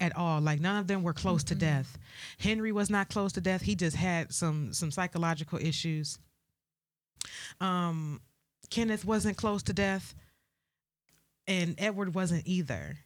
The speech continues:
Speaker 1: The only person that, that had, like, some issues, like, more issues, was, uh, Stanley.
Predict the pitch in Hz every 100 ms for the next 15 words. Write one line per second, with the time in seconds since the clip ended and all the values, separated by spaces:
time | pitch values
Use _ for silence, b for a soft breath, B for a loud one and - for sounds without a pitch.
0 | - 165 202 226 - 214 208 190 175 -
1 | 160 180 160 185 175 160 160 151 - B
2 | B B _ _ _ _ _ - 226 226
3 | 214 190 - 185 170 180 160 - 147 175
4 | 196 190 208 - 214 196 151 170 156 139
5 | - - 147 135 - - 214 208 151 127
6 | 127